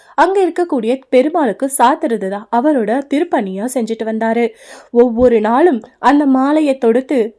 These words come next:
தன்னோட மகள் கிட்ட கொடுத்து, "பெருமாளுக்கு போய் கொடுத்துட்டு வந்துருமா" அப்படின்னு சொல்லி கொடுப்பாரு. ஆனா நம்ம ஆண்டாள் என்ன பண்ணுவாங்க அப்படின்னா,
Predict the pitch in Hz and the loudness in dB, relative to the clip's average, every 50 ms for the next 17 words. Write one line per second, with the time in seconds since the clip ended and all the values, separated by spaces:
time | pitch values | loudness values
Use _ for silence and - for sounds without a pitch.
0 | _ - 311 339 370 370 370 349 269 233 233 226 - - 370 403 403 392 - 320 | _ 0 0 2 2 2 2 2 2 2 2 0 2 2 4 2 2 2 0 -4
1 | - - 240 254 254 - 226 220 226 233 - 262 240 220 - - - _ _ - | -2 -2 -4 -4 -2 0 0 0 0 -2 -2 -2 -2 -2 -4 -14 -20 _ _ -2
2 | 277 277 302 339 359 370 359 320 302 - 294 - 277 311 311 311 262 269 269 294 | 0 0 2 2 4 4 4 4 2 0 -2 0 0 0 0 0 0 -2 0 -2
3 | - 339 349 - 311 285 269 285 285 269 269 277 302 320 330 254 - - 214 - | -2 -4 -2 0 0 0 0 0 0 0 0 2 0 0 0 -2 -4 -6 -8 -6
4 | 233 240 247 277 269 277 - 190 190 214 254 - 269 247 247 - 240 233 226 233 | -4 -2 -2 -2 -2 -4 -8 -8 -8 -8 -6 -4 -6 -4 -2 -2 -2 0 0 -2
5 | 226 220 - _ _ _ _ _ - 180 202 196 196 208 226 208 185 185 202 208 | -2 -4 -8 _ _ _ _ _ -8 -8 -6 -6 -6 -8 -8 -8 -8 -8 -8 -6
6 | 226 294 370 370 262 233 226 240 277 311 311 349 339 294 233 - 214 233 254 - | -4 -2 0 0 0 0 0 0 0 0 0 0 0 0 0 -2 -4 -6 -6 -4
7 | 254 247 254 247 254 247 254 262 269 262 262 233 226 240 240 226 214 | -4 -4 -2 -2 -2 -2 -2 -2 -2 -4 -4 -4 -4 -2 -2 -2 -4